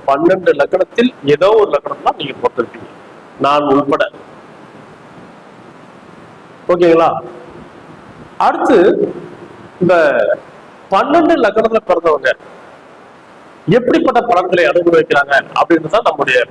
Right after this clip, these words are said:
பதிவு அப்படின்றத பார்க்கிறோம். அந்த பன்னெண்டு லக்னத்துல பிறந்தவங்களுடைய அமைப்புல எந்தெந்த கிரகங்களுடைய தசாபுத்திகள் நன்மை தரும், எந்தெந்த கிரகங்களுடைய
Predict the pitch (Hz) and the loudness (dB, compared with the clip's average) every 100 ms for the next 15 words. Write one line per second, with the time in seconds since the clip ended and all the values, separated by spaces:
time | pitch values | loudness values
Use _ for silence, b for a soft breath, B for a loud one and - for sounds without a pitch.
0 | 139 139 139 131 - - - 127 127 147 | -2 -2 -6 -10 -12 -10 -4 -2 -2 -4
1 | 190 127 123 - 160 - - - - - | -6 -4 -2 -2 -4 -6 -20 -20 -20 -20
2 | - - - - - 190 190 165 131 110 | -20 -20 -20 -16 -4 -2 0 2 0 -4
3 | - - 185 233 294 285 247 170 196 202 | -8 -6 -4 0 0 2 2 0 0 -2
4 | 156 135 - - - - - - 170 175 | 0 -2 -4 -14 -18 -18 -12 -4 0 2
5 | 156 143 135 117 147 160 151 151 - - | 2 2 2 2 0 -2 0 0 -2 -14
6 | - - - - - - - - - 202 | -20 -16 -16 -16 -20 -20 -20 -10 0 2
7 | 254 247 320 277 285 - 208 208 240 220 | 2 2 2 2 0 0 -2 2 2 4
8 | 202 - 151 - 196 196 - - - - | 2 2 0 2 2 2 -4 -8 -4 -4
9 | - - - 147 180 180 139 131 135 - | -4 -14 -2 0 2 0 2 0 -2 -10
10 | - - - - 156 190 233 254 233 170 | -20 -20 -20 -2 2 2 2 2 2 2
11 | 170 175 175 160 | 0 2 0 0